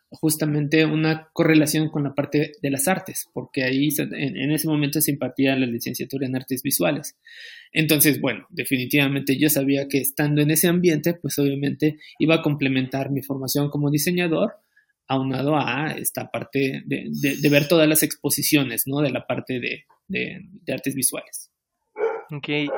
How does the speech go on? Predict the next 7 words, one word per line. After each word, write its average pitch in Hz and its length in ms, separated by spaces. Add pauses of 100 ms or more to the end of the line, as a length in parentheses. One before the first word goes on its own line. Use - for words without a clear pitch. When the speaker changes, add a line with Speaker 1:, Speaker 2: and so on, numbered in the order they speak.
(260)
Speaker 2:
la, 143 680 (1200)
la 160 120
prepara-, 156 420
la 160 160
preparatoria, 202 680
¿cómo 190 220
fue? 123 300